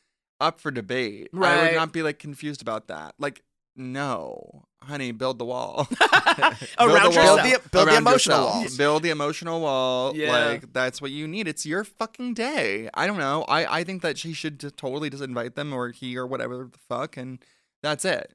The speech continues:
Speaker 1: What do
Speaker 2: Yeah.
Speaker 1: you think? Is that bad advice?
Speaker 2: No,
Speaker 1: Who
Speaker 2: I,
Speaker 1: knows?
Speaker 2: that's the thing. I don't, that's the thing that's so tough because I think that, you know, 'cause the second part of that question was also, like, I tend to not think these things through. To me, whenever I'm gonna make, like, a big, bold decision, I,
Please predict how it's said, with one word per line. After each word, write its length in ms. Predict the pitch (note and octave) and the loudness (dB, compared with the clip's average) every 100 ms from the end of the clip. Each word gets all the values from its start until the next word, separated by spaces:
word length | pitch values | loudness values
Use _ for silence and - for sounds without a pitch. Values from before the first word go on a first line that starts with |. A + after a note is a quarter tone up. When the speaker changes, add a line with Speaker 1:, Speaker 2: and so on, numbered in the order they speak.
| _ | _
Speaker 1:
What 200 | D3 D3+ | -6 -2
do 40 | |
Speaker 2:
Yeah. 60 | D3+ | 0
Speaker 1:
you 60 | C#3+ | -2
think? 240 | G#2 A#2+ | -8 -10
Is 60 | B2+ | -12
that 140 | B2 | -8
bad 200 | C3 B2+ | -6 -6
advice? 300 | B2+ B2+ C#3 | -6 -6 -2
Speaker 2:
No, 120 | D4 | 0
Speaker 1:
Who 80 | F4 | 2
Speaker 2:
I, 20 | C#5+ | 2
Speaker 1:
knows? 80 | - | 2
Speaker 2:
that's 200 | B4 G4+ | -2 0
the 120 | B4 C#5+ | 0 0
thing. 100 | C5+ | -2
I 60 | C4+ | 0
don't, 240 | C5 - D4 - | 0 -4 -12 -10
that's 180 | G4 A#4 | -8 -6
the 60 | A4+ | -6
thing 120 | G#4+ | -4
that's 140 | F4+ | -2
so 200 | - D4+ | 2 0
tough 500 | - D4 F3+ - - | 2 0 0 -4 -8
because 260 | G3 C4+ C4 | -6 -2 0
I 100 | B3+ | 0
think 260 | C#4 D4 A#3+ | -2 -6 -2
that, 280 | A3+ G#3+ _ _ _ _ _ - | -2 -4 _ _ _ _ _ -8
you 120 | G#3 | 0
know, 120 | G#3+ F#3+ | 2 2
'cause 260 | A#3 E3+ - | 0 -4 -6
the 120 | F#3 | -2
second 280 | F#3 A3+ G#3+ | 0 0 2
part 200 | G#3+ F3+ | 4 6
of 60 | E3 | 4
that 240 | D#3 - | 2 2
question 280 | C#4+ C4 F#3 | 2 2 2
was 80 | E3+ | -2
also, 140 | E3+ | 0
like, 160 | D#3 - _ _ - | -2 -4 _ _ -4
I 80 | D#3 | -2
tend 200 | F#3+ E3+ | 0 0
to 40 | E3 | -2
not 120 | D3+ | -4
think 160 | E3 | -6
these 140 | D#3 C#3 | -8 -8
things 180 | C#3+ - | -10 -10
through. 360 | C#3+ A#2+ - _ _ _ _ _ _ _ _ _ | -8 -8 -10 _ _ _ _ _ _ _ _ _
To 120 | - B3+ | -2 0
me, 140 | F4+ C#5+ | 2 2
whenever 280 | G#3+ G3 G3 | 4 4 4
I'm 120 | G3 | 4
gonna 160 | F#3 | 2
make, 260 | E3 D#3 E3 | 2 0 -2
like, 120 | D#3 | -4
a 60 | C#3+ | -4
big, 400 | B2 D3+ D3+ C#3 | -6 -6 -4 -2
bold 200 | D#3 D3 | 0 0
decision, 580 | D3 D3+ C#3+ C#3+ E3 - _ _ - | -2 -2 -2 -4 -6 -12 _ _ 0
I, 320 | E3+ D#3+ | 2 0